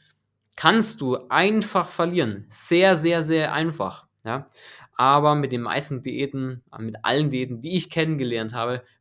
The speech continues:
wirst du das nicht schaffen. Du kannst jetzt noch zehntausend Diäten anfangen,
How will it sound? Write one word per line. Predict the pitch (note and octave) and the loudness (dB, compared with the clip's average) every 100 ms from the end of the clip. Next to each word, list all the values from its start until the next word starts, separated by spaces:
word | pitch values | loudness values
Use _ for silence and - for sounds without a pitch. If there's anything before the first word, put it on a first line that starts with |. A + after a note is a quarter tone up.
| - | -4
wirst | C3+ D3 D3+ | 0 0 -2
du | D#3 | -8
das | D3+ A#2 C3 - - | -4 -2 -2 -4 -8
nicht | B2 B2 - | -8 -8 -10
schaffen. | - B2 - G2 F#2+ | -8 -6 -8 -12 -14
Du | A2+ | -10
kannst | - D3 D3+ | -4 -4 -4
jetzt | C#3 - | -8 -8
noch | C#3 - | -10 -10
zehntausend | - E3+ F3 D#3+ E3 E3 D#3+ D3+ | -6 -2 -2 -2 -2 -2 -4 -4
Diäten | D3 D#3+ D#3+ | -2 -2 -2
anfangen, | C#3+ D3+ D#3+ E3 D3+ D3 D3 | -6 -6 -2 -2 -2 -4 -6